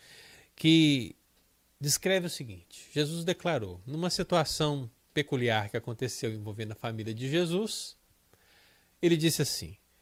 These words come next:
"Porque qualquer que fizer a vontade de meu Pai, esse é meu irmão, irmã e mãe."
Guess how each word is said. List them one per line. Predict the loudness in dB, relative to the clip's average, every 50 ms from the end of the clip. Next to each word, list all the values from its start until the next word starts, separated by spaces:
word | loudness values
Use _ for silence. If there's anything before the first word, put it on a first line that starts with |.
| _ _ _ -20 -20 -20 _ _ _
"Porque | 2 2 2 4 2 0
qualquer | 4 6 6 6 6 6 4 6 8 8 8 6 4
que | 0 -4 -2
fizer | 2 2 2 4 6 6
a | 6
vontade | 6 4 0 -2 0 2 4 4 4 4
de | 0 -4
meu | -4 -6 -6
Pai, | -4 -2 0 0 0 0 -4 -8 -12 _ _ _ _ _ _ _ _ _ _ _ _ _
esse | 8 10 10 10 8 6 4
é | 4
meu | 6 6 6 6
irmão, | 6 4 4 2 0 0 0 0 2
irmã | 2 2 2 0 -2 -4 -6 -6 -8 -8 -8
e | -8 -8
mãe." | -8 -10 -12 -16 -18 -20